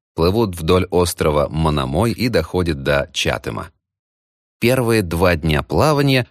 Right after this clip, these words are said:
Мэлори читает, лежа на палубе, а потом начинает наблюдать за Байером. Когда он поднимает передний парус и ставит грот — как лавирует, как управляется с канатами. Ей нравится смотреть на его лицо,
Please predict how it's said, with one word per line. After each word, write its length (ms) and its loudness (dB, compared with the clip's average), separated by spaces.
Мэлори 440 2
читает, 640 0
лежа 300 0
на 120 -2
палубе, 520 -6
а 100 -6
потом 300 0
начинает 460 0
наблюдать 520 0
за 140 0
Байером. 480 -2
Когда 460 -2
он 180 2
поднимает 720 0
передний 440 -2
парус 520 0
и 80 -4
ставит 480 -4
грот — 440 0
как 240 -4
лавирует, 640 0
как 220 -2
управляется 640 0
с 60 -4
канатами. 640 -6
Ей 160 0
нравится 540 0
смотреть 500 -2
на 80 0
его 240 0
лицо, 520 -2